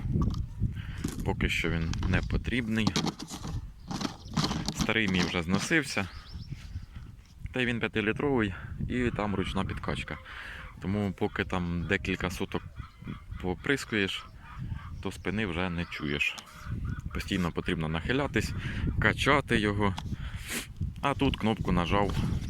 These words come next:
і погнав. Ну, повинно бути так. Будемо сподіватись, що буде працювати довго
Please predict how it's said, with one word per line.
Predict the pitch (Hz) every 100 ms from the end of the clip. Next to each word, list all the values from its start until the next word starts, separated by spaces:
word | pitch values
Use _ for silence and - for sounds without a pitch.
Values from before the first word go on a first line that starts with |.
| - - - - - - -
і | -
погнав. | - 92 87 73 71 - -
Ну, | 190 -
повинно | 113 123 113
бути | 92 104 90
так. | - 60 - - - -
Будемо | 104 104
сподіватись, | - 98 95 110 90 82 - -
що | - 87
буде | 87 82
працювати | 87 - 85 82 85
довго | 95 95 82